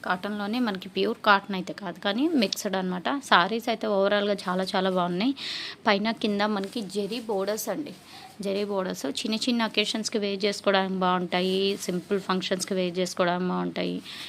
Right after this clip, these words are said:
And పర్టికులర్గా ఎంప్లాయీస్‌కి అయితే మంచి సూటబుల్ ఐటమ్ అండి.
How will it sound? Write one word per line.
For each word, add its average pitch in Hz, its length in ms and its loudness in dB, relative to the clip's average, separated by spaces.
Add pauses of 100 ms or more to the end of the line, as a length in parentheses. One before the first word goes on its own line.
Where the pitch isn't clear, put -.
(180)
And 190 240 2 (100)
పర్టికులర్గా 233 600 2
ఎంప్లాయీస్‌కి 226 760 2
అయితే 208 180 -2
మంచి 185 360 -2
సూటబుల్ 185 520 0
ఐటమ్ 175 280 -2
అండి. 202 260 2